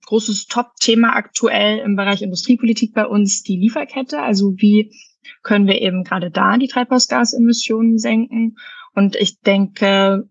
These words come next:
bei der Energiewende im Verkehr ist eins der meistdiskutierten Themen aktuell der Aufbau der Ladeinfrastruktur. Wie schaffen wir es, dass wir da ein qualitativ hochwertiges und, ähm,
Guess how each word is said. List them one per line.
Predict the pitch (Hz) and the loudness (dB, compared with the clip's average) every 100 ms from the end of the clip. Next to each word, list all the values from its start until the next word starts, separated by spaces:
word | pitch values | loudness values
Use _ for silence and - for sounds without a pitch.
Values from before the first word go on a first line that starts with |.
| - | -4
bei | 190 | 0
der | 190 | 2
Energiewende | 202 185 196 226 208 | 0 0 2 2 0
im | 202 | -2
Verkehr | 202 180 - 208 220 233 233 | -10 -14 -2 2 2 0 -4
ist | - 196 - - - - _ | -4 -4 -2 -2 -6 -10 _
eins | 190 190 196 196 - | -2 0 2 0 -2
der | 202 190 185 185 185 180 _ _ _ | -2 -2 -2 -2 -6 -10 _ _ _
meistdiskutierten | - 190 214 - 226 - 214 - 208 202 190 | -2 0 2 0 -2 -2 -4 0 0 -2 -6
Themen | - 185 190 | -2 -2 -2
aktuell | 180 - 196 190 180 175 _ _ _ _ | -6 -8 -6 -4 -6 -8 _ _ _ _
der | 190 180 | 0 0
Aufbau | - 180 | 0 -2
der | 175 | 0
Ladeinfrastruktur. | 170 170 165 165 160 - - 160 - 156 | 0 -2 -4 -8 -12 -14 -16 -14 -10 -8
Wie | 160 | -4
schaffen | 170 185 180 | 0 0 2
wir | 175 | 0
es, | 170 | 0
dass | 180 - | -2 -2
wir | 175 | -2
da | 170 170 | 0 0
ein | 180 170 - - - _ _ | 0 -4 -8 -20 -20 _ _
qualitativ | - 196 202 196 - 185 | 0 2 2 0 0 0
hochwertiges | 208 214 - 220 208 208 190 196 185 - - - | 2 0 2 -2 0 0 0 0 0 -4 -12 -6
und, | 175 175 170 160 - - | -4 -2 -4 -2 -4 -2
ähm, | 175 165 160 156 156 | -8 -8 -8 -8 -10